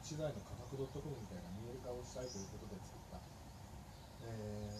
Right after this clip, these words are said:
時にです、あの、そういう、あの、施策があった時にですね、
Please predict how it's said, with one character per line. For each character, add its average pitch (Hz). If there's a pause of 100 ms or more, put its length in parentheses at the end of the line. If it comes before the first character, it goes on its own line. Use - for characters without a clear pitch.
時 -
に 101
で 92
す、 -
あ 127
の、 101 (400)
そ 127
う 120
い 113
う、 113 (200)
あ 117 (120)
の、 101
施 -
策 131
が 139
あ 139
っ -
た -
時 107
に 92
で 87
す -
ね、 139